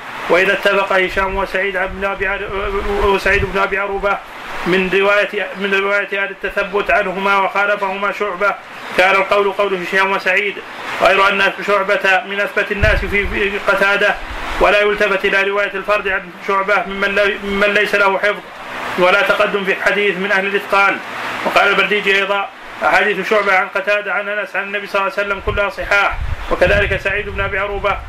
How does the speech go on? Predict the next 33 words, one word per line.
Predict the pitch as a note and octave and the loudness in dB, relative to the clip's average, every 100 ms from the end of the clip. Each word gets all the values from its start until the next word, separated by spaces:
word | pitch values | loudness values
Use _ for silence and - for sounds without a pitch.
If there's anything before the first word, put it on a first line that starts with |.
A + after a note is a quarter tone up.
| - - - | -10 -4 0
وسو-، | E3+ G3 G3+ G3+ | 4 4 4 2
وهشام | G3+ G#3 G3 G3+ G3+ | 2 2 4 0 0
الدستوائي، | F#3 - G3+ G3+ G3+ G3 | -4 2 4 4 2 0
إذا، | F#3+ G3+ | -2 0
إذا | G#3 G3 | 0 -2
اتفق | F#3+ - G3+ G3+ G3+ | -2 0 2 2 2
هؤلاء | G3 F#3+ G3+ G3+ G3 | 2 2 0 -2 -2
الثلاثة | G3 G#3 G3+ G3 | -2 -4 -2 -4
على | G3 | -4
الحديث | F#3 G3+ G#3 F#3+ | -4 -6 -4 -2
فهو | F#3 G3+ F#3+ | 2 2 2
ص-، | A3+ | -4
صحيح، | G#3 F3+ G3 G#3+ - - - - - - | -2 0 2 0 -4 -10 -12 -10 -6 2
وإذا | E3+ F#3+ | 4 4
اختلفوا | - G3+ G#3 G3+ | 4 2 4 2
في | F#3+ F3+ | 2 2
حديث | G3+ G#3 | 2 0
واحد | G3 G3 G3+ G3+ F3+ | 0 2 2 2 0
فإذا، | G3 G3 G#3 F3+ F#3 | -2 -2 -6 -6 -2
فإن | G#3 G#3 | 0 2
القول | G#3 G#3 G#3+ G3+ G3+ G3 | 0 2 2 2 -2 -4
فيه | G#3 G#3 G3+ | -2 -2 2
قول | G#3+ G#3 G3+ F#3+ A3+ A3+ | 0 2 0 0 0 0
رجلين | G#3+ G#3 G#3 G#3 G3+ | 0 2 0 0 -2
من | G3+ | -2
الثلاثة، | F#3+ G3+ G#3 G3 G3+ - - - - - | 0 2 2 0 -2 -4 -12 -12 -12 -2
فإذا | F3 F#3+ | 2 4
اختلف | G3 G#3+ G#3 G3+ | 2 4 4 2
الثلاثة | - G#3 G#3+ G3+ G3+ | 2 2 4 2 0
توق-، | G#3+ G3 G3+ G#3 G#3+ F#3+ | -2 0 2 0 -2 0
توقف | G#3+ G#3 G3+ G3 | 0 2 0 2
عن | G3+ | 2
الحديث، | G3+ - G#3 G#3 | 0 0 0 -2